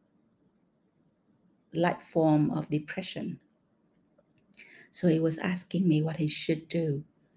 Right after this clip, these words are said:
to actually get himself out of that very difficult situation. You know, I think in life, a lot of the times we make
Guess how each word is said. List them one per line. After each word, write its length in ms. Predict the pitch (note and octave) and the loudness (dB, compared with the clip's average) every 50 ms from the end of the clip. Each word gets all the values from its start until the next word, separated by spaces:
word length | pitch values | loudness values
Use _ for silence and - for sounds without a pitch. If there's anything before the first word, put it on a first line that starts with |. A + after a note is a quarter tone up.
| _ _ - | _ _ -10
to 140 | - - | -8 -8
actually 360 | - F3 - - F3+ F3+ E3+ D3+ | -8 -8 -8 -4 -2 -2 0 0
get 180 | E3+ E3+ F3+ | 0 0 0
himself 480 | - F#3+ F3+ D#3+ D#3+ - F#3 F#3+ F3 - - | 0 0 0 0 0 -2 -4 -4 -6 -6 -6
out 220 | - E3+ E3 E3+ - | -4 -4 -4 -2 -4
of 100 | D#3 - | -4 -4
that 160 | E3 D3 D3+ - _ _ _ _ _ _ _ _ _ _ _ _ _ _ _ _ _ _ _ - | -4 -4 -4 -6 _ _ _ _ _ _ _ _ _ _ _ _ _ _ _ _ _ _ _ -10
very 260 | D#3 D#3+ E3 E3 E3 - - | -8 -6 -6 -6 -6 -8 -10
difficult 440 | - A3 - - - - - D#3 | -10 -8 -8 -8 -6 -6 -6 -6
situation. 960 | D#3 - F3 F3+ - - F3 - - - - - - - - - - F3+ F3+ - _ _ _ _ _ _ _ _ _ _ _ _ _ _ - - - _ _ _ _ _ _ _ _ _ _ _ _ - - - - - - - - | -4 -4 -6 -6 -4 -2 -2 -2 -2 -2 -2 -4 -6 -6 -6 -6 -6 -8 -10 -10 _ _ _ _ _ _ _ _ _ _ _ _ _ _ -20 -20 -20 _ _ _ _ _ _ _ _ _ _ _ _ -20 -20 -20 -20 -20 -18 6 12
You 100 | - D4+ | 12 12
know, 160 | D#4 D#4+ D4+ | 12 12 12
I 120 | - C4 | 12 10
think 480 | B3+ B3 - C#4 C4 C4 B3 B3 - - _ _ _ - - - _ _ _ _ _ _ _ _ _ _ _ _ _ _ _ _ _ _ _ _ _ _ _ _ _ _ - | 10 10 10 10 10 10 8 6 0 -12 _ _ _ -14 -14 -14 _ _ _ _ _ _ _ _ _ _ _ _ _ _ _ _ _ _ _ _ _ _ _ _ _ _ -2
in 200 | - G3 F#3+ F#3 | 0 0 2 2
life, 560 | F3+ F3 E3+ F#3 A#3+ F#4 F#4 - - - - _ _ _ _ _ _ _ _ _ _ _ _ _ _ _ _ _ _ _ _ _ _ _ _ _ _ _ _ _ _ _ _ _ _ _ _ _ _ _ _ _ _ _ _ _ _ _ _ _ _ | 2 2 4 4 4 2 2 0 -6 -20 -20 _ _ _ _ _ _ _ _ _ _ _ _ _ _ _ _ _ _ _ _ _ _ _ _ _ _ _ _ _ _ _ _ _ _ _ _ _ _ _ _ _ _ _ _ _ _ _ _ _ _
a 60 | - F#3 | -4 0
lot 340 | F#3+ G#3+ C4 D4 D4 - | 2 2 0 0 0 -2
of 120 | D4 C#4 C#4 | -2 0 0
the 80 | C#4 | 0
times 500 | C4 B3+ B3+ A3+ G#3 G3+ F#3+ F#3+ F#3 - | 0 0 -2 -4 -2 -2 -4 -6 -6 -6
we 160 | - F#3 F#3+ F#3 | -4 -4 -2 0
make 640 | F3+ F3+ F3 F3 F3 F3 F3 F3+ - _ - - | 0 0 2 2 0 0 -2 -4 -8 _ -20 -20